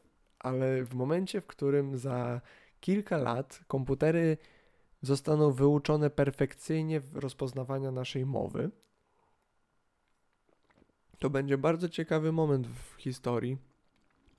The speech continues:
ponieważ wtedy zaczną być masowo budowane, e, sieci, nie, nie sieci, przepraszam, budowane interfejsy, które będą oparte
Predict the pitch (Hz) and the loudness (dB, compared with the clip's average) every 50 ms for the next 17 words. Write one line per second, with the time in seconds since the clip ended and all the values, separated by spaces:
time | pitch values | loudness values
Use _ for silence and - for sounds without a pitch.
0 | _ - - 131 131 131 131 143 135 - - - 156 147 147 151 143 151 151 - | _ -10 -8 -6 -4 -2 -2 -4 -4 -6 -6 -2 -2 -2 -2 0 0 0 -2 -2
1 | - 156 147 143 139 - - 139 135 135 - - 151 147 143 143 147 147 143 - | -2 -2 -2 -2 -2 -4 -4 -4 -4 -4 -2 -2 -2 -2 0 2 0 0 0 -2
2 | - - - - - - _ _ - 139 123 127 131 135 135 127 123 123 143 147 | -6 -20 -20 -20 -20 -20 _ _ -10 -4 -2 0 0 2 2 0 0 2 0 2
3 | 151 147 143 139 139 135 131 135 131 - _ _ _ _ _ _ _ _ _ _ | 2 2 2 2 2 2 0 -2 -4 -8 _ _ _ _ _ _ _ _ _ _
4 | _ - - 127 127 127 127 127 123 123 120 - - - _ _ _ _ _ _ | _ -14 -8 -6 -4 -4 -4 -4 -4 -4 -6 -8 -10 -14 _ _ _ _ _ _
5 | _ _ _ _ _ - - - - - - - - - - - 135 143 147 143 | _ _ _ _ _ -20 -20 -20 -20 -20 -18 -16 -14 -12 -6 -2 0 -2 -2 -2
6 | - - - 202 190 180 180 - 277 254 147 143 139 - 127 135 139 135 - - | -6 -8 -8 -6 -6 -6 -6 -8 -8 -4 -2 0 0 0 0 -4 -6 -6 -8 -8
7 | 131 123 - - - 117 - - - - 131 127 123 - - 120 120 123 _ _ | -10 -10 -10 -10 -14 -14 -12 -14 -14 -12 -10 -12 -12 -12 -14 -14 -14 -16 _ _
8 | _ - _ _ - 139 131 139 131 151 151 151 147 - 147 139 - 143 143 139 | _ -20 _ _ -10 -6 -6 -4 -2 -2 -2 -2 -2 -4 -4 -2 -2 -2 -2 -2
9 | - - 175 170 160 147 135 - - 139 - 147 151 - - - - - _ _ | -4 0 2 4 4 2 0 -2 -2 -2 0 0 -2 -4 -10 -20 -20 -20 _ _
10 | - - - 135 135 135 143 147 147 147 143 147 147 147 - - - - - 139 | -12 -4 0 0 0 0 0 -2 0 2 2 2 2 0 -2 -6 -12 -8 -6 -6
11 | 139 135 139 - 143 143 139 - | -6 -6 -6 -6 -6 -6 -6 -6